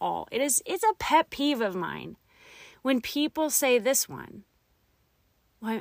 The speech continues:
I'm so busy," because it's like an assumption that they're the busiest person in the world. Nobody else is busy or has important things going on. It's like putting their things, their busyness, as more valuable than mine. Of course, you have time to do that, but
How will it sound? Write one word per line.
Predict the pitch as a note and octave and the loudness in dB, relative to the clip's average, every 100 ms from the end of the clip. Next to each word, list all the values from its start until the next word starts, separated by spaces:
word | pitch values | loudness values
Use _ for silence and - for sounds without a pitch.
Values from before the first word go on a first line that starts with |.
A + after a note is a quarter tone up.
| - | -4
I'm | G#3+ G#3 | -4 0
so | - - A3 G#3 | 2 4 2 0
busy," | F#3+ F3 - - _ _ | -2 -6 -8 -18 _ _
because | A#3 - A#3+ | -12 -6 -6
it's | C4+ C#4 | -2 -2
like | B3 | -2
an | A#3 | -2
assumption | G#3 - - F4 - B3 G3 | 2 4 6 4 2 0 0
that | F#3 G#3+ | -2 -4
they're | G#3 | -4
the | G3 | 0
busiest | A3 G3+ G#3 - | 0 0 -2 -2
person | A3 - G3 | -4 -4 -4
in | F3+ | -4
the | |
world. | F3+ G3+ G3 F3+ | -2 -2 0 -2
Nobody | F3+ F#3 | -4 -4
else | F3 E3+ | -2 -2
is | E3+ | -4
busy | D#3+ G3+ F3+ E3 | -4 -4 -2 -4
or | E3 | -6
has | E3+ E3 | -8 -8
important | E3+ E3+ D3 D#3+ | -10 -10 -12 -12
things | D#3+ D#3 | -12 -12
going | - C3+ C#3+ | -14 -14 -10
on. | F#3 F3+ | -6 -6
It's | - - | -6 -12
like | C#3+ - | -12 -12
putting | G3 F#3 F3 | -10 -8 -6
their | E3+ F#3 F#3+ G3 - - - - _ - | -4 -2 -2 -4 -8 -20 -20 -20 _ -20
things, | - - C4 G3+ F3+ G3+ G#3+ | -6 0 2 0 -2 -4 -4
their | G#3+ | -4
busyness, | G#3 E3+ A3 G#3 F3+ E3+ F#3 - - - _ _ _ _ _ _ _ _ _ _ | -4 0 0 0 -6 -6 -2 0 0 -8 _ _ _ _ _ _ _ _ _ _
as | G#3 G3 | -6 -2
more | G#3 G3+ | -2 -2
valuable | F#3+ F#3 F#3+ F#3 | 0 0 0 -4
than | F3+ F#3+ | -4 -4
mine. | E3+ | -4
Of | - | -6
course, | - G4 F4+ - | -4 0 2 2
you | A#3 D4 F4 | 6 8 8
have | C4+ A#3 | 6 0
time | - A3 F3 D#3+ | -2 -2 -4 -4
to | D#3+ | -6
do | D#3 D#3 | -6 -6
that, | D#3+ - | -4 -4
but | G#3 | -6